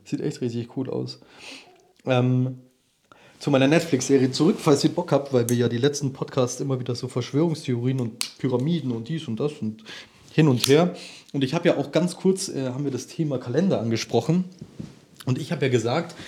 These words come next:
dass es, ähm, Wissenschaftler gibt, die der Meinung sind, dass wir so,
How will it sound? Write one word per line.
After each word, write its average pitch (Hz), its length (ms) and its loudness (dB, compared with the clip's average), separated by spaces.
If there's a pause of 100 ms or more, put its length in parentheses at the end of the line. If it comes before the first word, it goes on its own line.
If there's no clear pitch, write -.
(380)
dass 127 200 -6
es, 135 280 -6 (720)
ähm, 131 260 -2
Wissenschaftler 170 540 -2
gibt, 170 320 -6
die 131 120 -2
der 127 120 2
Meinung 147 300 0
sind, 151 340 -4
dass - 180 -8
wir 123 120 -2
so, 117 320 -4